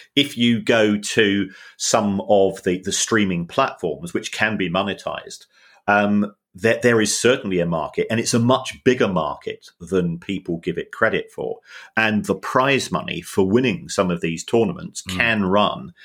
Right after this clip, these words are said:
Speaker 1: into hundreds of thousands, and, and occasionally we're talking millions of dollars. So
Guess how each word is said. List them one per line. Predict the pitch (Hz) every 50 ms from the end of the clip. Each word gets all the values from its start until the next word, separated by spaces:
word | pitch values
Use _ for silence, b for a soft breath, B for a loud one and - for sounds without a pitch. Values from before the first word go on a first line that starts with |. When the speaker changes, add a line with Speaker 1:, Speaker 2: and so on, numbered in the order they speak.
| B B B B B -
Speaker 1:
into | 208 202 196 190 175 - - 180 175 175
hundreds | - 220 214 196 185 175 - -
of | - -
thousands, | - 76 76 73 73 - 82 85 87 92
and, | 101 95
and | 90 87 - 90
occasionally | 90 87 - - - 131 131 123 107 - - - 67 - -
we're | 85 82
talking | - - - - - 82 85 85
millions | 85 85 82 82 78 80 - -
of | - _
dollars. | - 107 107 92 - - - - - B B B B B B B B
So | - - - 117 113 110 110 113